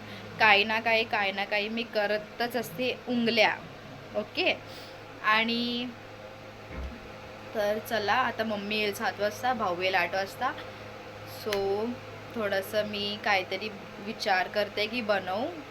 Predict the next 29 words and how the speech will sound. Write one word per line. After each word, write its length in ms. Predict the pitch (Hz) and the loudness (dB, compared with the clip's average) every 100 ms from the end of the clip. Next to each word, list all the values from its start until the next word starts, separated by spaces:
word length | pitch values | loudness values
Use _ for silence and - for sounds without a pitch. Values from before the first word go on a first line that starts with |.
| - | -8
मी 80 | 214 | -2
एकदा 280 | 196 196 220 | 0 4 4
मम्मीला 400 | 233 208 190 190 202 | 4 0 0 2 2
कॉल 180 | 180 185 | 0 -2
करून 260 | 202 208 | -4 -4
विचारेन. 580 | 214 214 202 185 175 269 370 - - - | -6 -2 0 2 2 0 -2 -10 -12 -4
मम्मी, 360 | 214 220 226 254 285 | 0 2 0 0 2
if 200 | 320 254 | 2 4
अगर 200 | 240 254 | 4 6
मम्मी 220 | 247 247 | 4 2
बोलली 420 | 233 254 262 277 294 | 2 4 4 2 0
की 100 | 339 320 | 0 0
"ठीक 220 | 311 - | 0 4
आहे 80 | 277 | 4
काहीतरी 360 | 262 220 262 269 | 6 4 2 2
बनव", 380 | 240 226 240 285 | 4 4 4 2
तर 120 | 262 233 | 0 0
मी 100 | 247 220 | 0 6
बनवीन 380 | 226 220 247 | 6 6 0
आणि 180 | 240 233 | 2 2
मी 100 | 220 226 | 2 0
तुम्हाला 240 | 220 208 | 2 2
दाखवीन. 460 | 202 202 214 285 330 - - | 6 6 6 -2 -4 -8 -10
अगर 180 | 208 214 | 0 2
जर 160 | 220 214 | 2 0
मम्मी 280 | 202 196 196 | -2 -4 -2
नाही 220 | 220 277 | 2 2
बोलली 400 | 262 269 262 349 392 - - - - - - - | 0 -2 -2 -4 -6 -12 -14 -14 -14 -14 -8 2
तर, 260 | 214 214 | 4 4